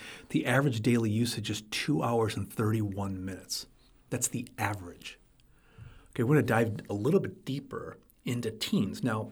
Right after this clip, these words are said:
my target audience for this podcast is not teens, but you may have teens. You know teens. Teens will become your employees in a few years. Teens are the early indicator of how the rest of society is behaving.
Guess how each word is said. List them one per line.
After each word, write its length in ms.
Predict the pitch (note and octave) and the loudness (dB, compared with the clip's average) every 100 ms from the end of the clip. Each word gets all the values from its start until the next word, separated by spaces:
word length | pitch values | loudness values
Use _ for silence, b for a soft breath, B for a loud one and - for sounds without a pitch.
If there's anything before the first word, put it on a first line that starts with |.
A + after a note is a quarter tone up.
| - | -6
my 200 | B2 D#3+ | 2 2
target 320 | E3 E3+ B2 | 2 2 2
audience 320 | A#2+ A2+ G2 | 2 0 -2
for 60 | - | -6
this 100 | - | -6
podcast 520 | D3+ D3 - F#2 - | -4 -6 -6 -8 -8
is 140 | G2 - | -10 -8
not 240 | A#2 - | -8 -8
teens, 320 | - A#2+ F2+ | -6 -6 -4
but 220 | - - B B B B B _ _ _ _ _ - | -6 -6 B B B B B _ _ _ _ _ -2
you 260 | A#2 C#3+ - - _ _ - | 0 0 -4 -20 _ _ -2
may 120 | A#2+ | 0
have 280 | D3 F#3+ - | 2 -2 -4
teens. 440 | - - - - | -8 -4 -2 -2
You 180 | A2 A#2+ | -2 -2
know 280 | A#2+ D3 G#3 | 0 0 0
teens. 560 | - - - - - - - | -2 -8 -8 -12 -14 -14 -8
Teens 480 | - B2+ D3+ D#3+ D3+ | 0 2 4 2 2
will 140 | C3 | 0
become 440 | C3+ B2+ - D3+ A#2+ | 0 -4 -2 -2 0
your 160 | C3+ | 0
employees 640 | B2 A#2+ F#3 F#3 G2 G2 | 0 0 0 0 -2 -2
in 80 | G#2 | -4
a 20 | |
few 180 | - A#2+ | -2 -2
years. 460 | A#2+ D#3+ F#2+ - - B B B B B B B B B _ - - | 0 -2 -4 -8 -12 B B B B B B B B B _ -20 -8
Teens 400 | - D#3+ E3 B2+ | 2 4 4 4
are 140 | A#2 | 2
the 180 | A#2 A2+ | 2 2
early 300 | C3 C3 B2+ | 4 6 6
indicator 420 | C3+ D3 - G#2 | 4 2 -2 -4
of 60 | G#2 | -4
how 240 | - A2+ | -2 0
the 140 | A2+ G#2+ | 2 2
rest 260 | A#2+ A#2+ | 0 0
of 100 | B2 | -4
society 380 | - A#2 A#2 G#2+ | -2 -2 0 -2
is 100 | G2 | -2
behaving. 560 | - G#2+ D3 B2 - | -6 -2 0 0 -4